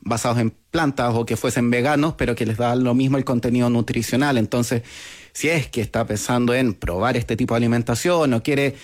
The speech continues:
ir, ir alternando o probando, eh, siempre, eh, apoyarse más que nada en productos,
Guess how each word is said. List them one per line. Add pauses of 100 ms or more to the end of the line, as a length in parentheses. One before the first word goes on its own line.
(160)
ir,
ir (140)
alternando
o
probando, (320)
eh,
siempre,
eh,
apoyarse
más
que
nada
en
productos,